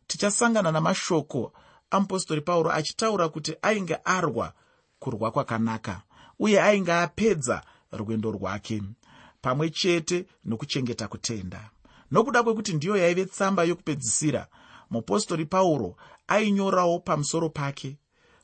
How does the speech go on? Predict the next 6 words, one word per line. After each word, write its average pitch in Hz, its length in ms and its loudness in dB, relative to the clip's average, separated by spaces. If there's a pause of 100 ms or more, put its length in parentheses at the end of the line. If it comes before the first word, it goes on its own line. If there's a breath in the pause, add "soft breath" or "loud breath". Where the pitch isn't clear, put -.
Mutsamba 151 640 2
pfupi 208 300 -4
pfupi 185 380 -2
iyoyi, 170 400 2 (320 soft breath)
kana 143 260 4
ukazoiverenga, 139 1000 0